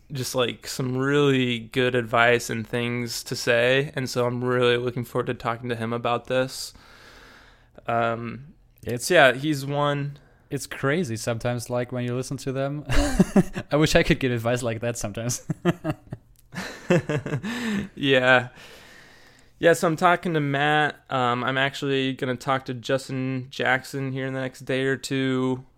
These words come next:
Speaker 2: Yeah.
Speaker 1: Um, kinda get his thoughts. So that would be great. Um, and then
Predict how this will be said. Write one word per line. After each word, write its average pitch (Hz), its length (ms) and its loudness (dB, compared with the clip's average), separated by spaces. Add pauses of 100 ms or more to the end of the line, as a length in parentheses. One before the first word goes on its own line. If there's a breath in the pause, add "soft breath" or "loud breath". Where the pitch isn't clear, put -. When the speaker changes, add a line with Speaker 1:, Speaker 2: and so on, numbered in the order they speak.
(200)
Speaker 2:
Yeah. 104 180 -6
Speaker 1:
Um, 110 120 -10
kinda 123 240 -8
get 117 160 -8
his 123 240 -8
thoughts. 127 640 -2
So 127 100 -2
that 123 100 4
would 127 100 -4
be 123 100 -6
great. 123 640 0 (500 loud breath)
Um, 117 560 -2
and 131 220 -2
then 123 520 2